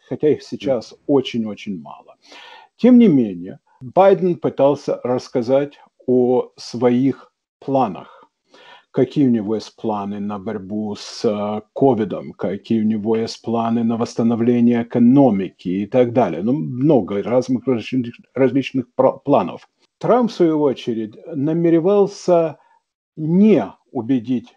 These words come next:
Speaker 1: нерешительных избирателей поддержать его, а скорее старался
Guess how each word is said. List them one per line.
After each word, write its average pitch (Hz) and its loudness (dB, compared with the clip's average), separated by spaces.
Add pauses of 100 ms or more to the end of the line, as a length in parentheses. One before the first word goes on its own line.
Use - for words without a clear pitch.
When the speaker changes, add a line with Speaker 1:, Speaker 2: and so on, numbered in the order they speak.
(120)
Speaker 1:
нерешительных 143 -4
избирателей 117 -6
поддержать 156 -4
его, 196 -2 (840)
а 156 2
скорее 202 2
старался 170 0